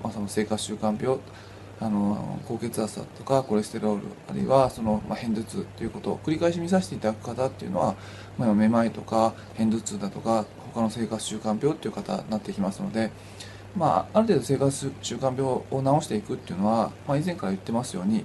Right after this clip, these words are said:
パッといきなり治すってわけじゃなくて、少しずつ少しずつ、まあ、船の方向性を変えていくように、ね、舵取りをしながら変えていくっていうことに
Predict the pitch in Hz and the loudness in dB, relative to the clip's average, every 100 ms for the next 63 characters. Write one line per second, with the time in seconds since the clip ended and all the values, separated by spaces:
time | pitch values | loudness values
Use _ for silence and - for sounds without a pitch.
0 | - 175 208 - 101 101 107 101 104 139 | -2 -2 -2 0 -2 0 2 2 2 0
1 | - - 98 98 87 95 - 104 104 - | -6 -6 -6 -6 -4 -6 -4 -2 -2 -2
2 | - - - 170 170 190 180 - 156 - | -16 -14 -4 -2 0 0 -2 -4 -4 -4
3 | 170 151 - 110 139 131 101 110 113 127 | -6 -6 -6 -4 0 2 2 0 -4 -2
4 | 127 123 113 127 127 135 160 170 113 131 | -2 -4 -2 -6 -4 -6 -2 -2 0 0
5 | 135 - - 131 - 117 - 131 95 - | -2 -10 -10 -8 -4 -4 -2 -2 -2 -2
6 | 170 170 110 78 - 101 - 95 143 147 | -2 2 2 0 -2 -4 -2 -4 -4 -6
7 | 101 92 82 71 | -6 -6 -6 -10